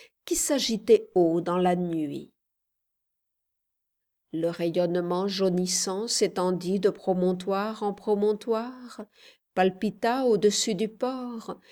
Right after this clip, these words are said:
et gravit pendant des lieues à travers l'obscurité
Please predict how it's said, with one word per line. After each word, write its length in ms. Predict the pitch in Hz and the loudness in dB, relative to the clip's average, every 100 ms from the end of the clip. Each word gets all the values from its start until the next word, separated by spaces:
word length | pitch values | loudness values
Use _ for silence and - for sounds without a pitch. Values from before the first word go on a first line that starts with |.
| - _ - | -20 _ -4
et 120 | 294 | -2
gravit 560 | 226 240 226 226 233 | -2 0 0 2 0
pendant 360 | 226 190 185 185 | 2 2 2 2
des 220 | 175 196 | 6 6
lieues 460 | 190 175 180 233 233 | 6 4 4 4 0
à 100 | 196 | -2
travers 420 | - 196 190 208 | 2 2 4 6
l'obscurité 1000 | 196 202 - - 220 220 220 - 262 | 4 2 -4 0 0 2 -2 -6 -10